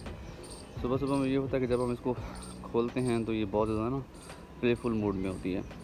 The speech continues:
मतलब, jumps करना, शरारत करना, ये वो। But आहिस्ता आहिस्ता जब आप मे-, इसको मेट करा देते हैं और दिन बढ़ते जाते हैं, तो इसकी जो, ये जो इस तरह की शरारतें होती हैं, वो भी कम होना शुरू हो जाती हैं।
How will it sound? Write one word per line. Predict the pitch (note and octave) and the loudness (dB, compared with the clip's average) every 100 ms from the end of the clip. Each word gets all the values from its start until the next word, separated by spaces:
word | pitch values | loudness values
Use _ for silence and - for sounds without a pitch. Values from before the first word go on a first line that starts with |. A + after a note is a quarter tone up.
| - | -4
मतलब, | G#2 G2+ G2 | -2 0 2
jumps | G#2 G#2 F#2+ | 4 2 2
करना, | G2 G2 G2 F#2+ F#2 F#2 - - - - - | 2 2 2 0 0 -4 -6 -12 -12 -14 -4
शरारत | A#2 G#2+ G#2+ - | 2 4 4 2
करना, | G#2 F#2+ G2 F#2+ | -2 0 0 0
ये | F#2+ | 2
वो। | F#2+ F#2 - - - - - - - - | 0 -2 -8 -14 -14 -14 -12 -12 -8 -2
But | B2 | 4
आहिस्ता | A#2 C#3+ - D3+ | 4 4 4 4
आहिस्ता | D3 - D3+ C#3+ | 4 2 2 4
जब | C3+ C3 | 4 4
आप | B2+ | 4
मे-, | B2+ | 2
इसको | C3 - | 2 0
मेट | A#2 A#2+ A#2+ | 2 4 6
करा | A#2+ | 4
देते | A#2 A#2+ B2 | 4 2 2
हैं | C3 | 2
और | B2 | 2
दिन | A2 A2+ A2+ | 2 4 4
बढ़ते | G2+ G#2 - A#2+ | 4 2 4 4
जाते | F#2+ - | 4 2
हैं, | F#2+ A2 - - - - - - - - | -2 -4 -10 -14 -12 -10 -12 -12 -10 0
तो | D3 | 2
इसकी | D3 D#3 | 2 2
जो, | D3 D3 C#3+ C#3 | 4 4 6 6
ये | B2+ B2+ | 4 4
जो | B2+ | 2
इस | - | 4
तरह | C3+ B2+ | 4 4
की | B2 | 4
शरारतें | B2+ A2+ A#2 C3+ | 6 6 4 2
होती | B2+ - | 0 2
हैं, | B2 A#2+ | 2 4
वो | A#2 | 2
भी | C3+ | 0
कम | C#3 C3 | 2 2
होना | B2+ A2 | 4 2
शुरू | G#2+ F#2+ | 2 2
हो | F2+ | 2
जाती | F2 E2 F2 | 0 -2 -4
हैं। | - - | 0 0